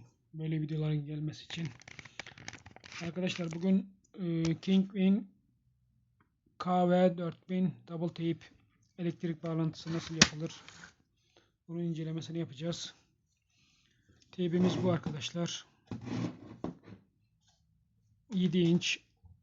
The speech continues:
dokunmatik ekran, on sekiz santim genişlik, on santim yükseklik, yaklaşık bir on, on beş santimde derinlik var arkadaşlar. Teybimiz bu.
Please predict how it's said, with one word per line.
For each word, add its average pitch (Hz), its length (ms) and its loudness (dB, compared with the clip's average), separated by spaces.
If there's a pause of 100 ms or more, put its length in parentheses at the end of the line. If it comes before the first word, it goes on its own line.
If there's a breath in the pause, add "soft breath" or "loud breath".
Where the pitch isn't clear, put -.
(100)
dokunmatik 175 480 -2
ekran, 165 400 0 (420)
on 175 160 -2
sekiz 151 260 -8
santim 160 380 -4
genişlik, 165 600 0 (680 loud breath)
on 170 140 0
santim 160 420 -4
yükseklik, 156 680 -4 (840)
yaklaşık - 540 -10
bir - 60 -8
on, 170 640 2
on 170 260 0
beş 160 140 2
santimde 156 440 -2
derinlik 160 340 0
var 156 80 -2
arkadaşlar. 147 680 -6 (720 loud breath)
Teybimiz 165 560 4
bu. 160 200 -2